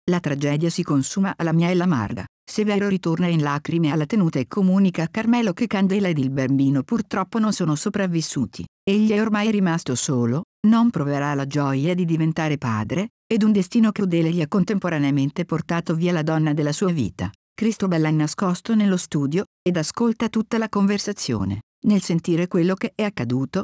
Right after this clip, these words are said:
egli non può fare a meno di provare una gioia malvagia.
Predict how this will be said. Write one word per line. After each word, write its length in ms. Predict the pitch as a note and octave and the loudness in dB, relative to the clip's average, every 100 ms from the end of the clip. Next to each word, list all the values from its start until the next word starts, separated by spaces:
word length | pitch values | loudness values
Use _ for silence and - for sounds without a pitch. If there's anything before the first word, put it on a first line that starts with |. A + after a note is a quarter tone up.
| - | -6
egli 360 | - G3+ A3 A3 | -2 2 4 4
non 120 | G#3 | 2
può 140 | F#3+ F#3 | 0 -4
fare 240 | D#3 C#3+ | -2 0
a 40 | |
meno 280 | C#3 D3+ D3+ | 0 2 0
di 80 | C#3 | 0
provare 380 | F#3+ F3+ F3 E3+ | -2 0 0 2
una 180 | D#3 C#3+ | 0 0
gioia 420 | D3+ D3 D3+ F3+ | 0 0 2 2
malvagia. 580 | D#3 E3 D#3 E3 D#3 | 2 0 -2 -2 -4